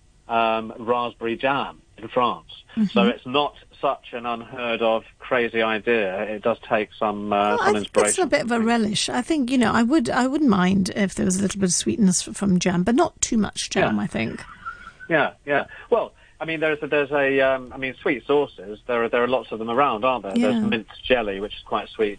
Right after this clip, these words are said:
Speaker 1: that people have had for, you know, with lamb for a long time in
Speaker 2: Mm,
Speaker 1: Western
Speaker 2: mm.
Speaker 1: cuisine. There's mango and other chutneys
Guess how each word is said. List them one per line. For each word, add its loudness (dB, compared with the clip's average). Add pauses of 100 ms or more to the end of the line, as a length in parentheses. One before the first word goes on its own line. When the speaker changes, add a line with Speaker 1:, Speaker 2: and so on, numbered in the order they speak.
Speaker 1:
that -8
people -2 (220)
have -8
had 0
for, 0 (400)
you 0
know, 2
with 2
lamb 2
for -8
a -2
long -6
time 2
in 6
Speaker 2:
Mm, 6
Speaker 1:
Western 2
Speaker 2:
mm. -20
Speaker 1:
cuisine. 2 (260)
There's -4
mango -2
and -8
other -4 (100)
chutneys -6